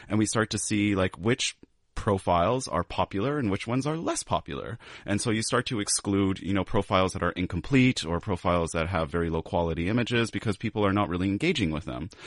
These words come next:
And the algorithm can figure that out. So that's really great. But at the end of the day, also keep in mind that there's probably profiles on these, uh,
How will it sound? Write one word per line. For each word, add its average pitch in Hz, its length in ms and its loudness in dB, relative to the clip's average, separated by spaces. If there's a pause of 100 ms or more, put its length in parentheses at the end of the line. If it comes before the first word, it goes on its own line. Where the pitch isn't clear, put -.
(200)
And 104 120 2
the 117 100 4
algorithm 120 420 4
can 107 140 -2
figure 90 220 -4
that 92 140 -2
out. 165 320 -2 (380)
So 104 540 4
that's - 240 0
really 92 180 0
great. 165 440 2
But 101 240 0
at 107 180 0
the 110 140 2
end 110 140 2
of 98 60 0
the 95 80 -2
day, 104 380 4
also 110 220 2
keep - 200 -8
in 104 80 0
mind 95 420 2
that - 220 -2
there's 101 240 -2
probably 131 560 0
profiles 127 640 2
on 110 180 -2
these, 110 300 -2
uh, 95 180 -2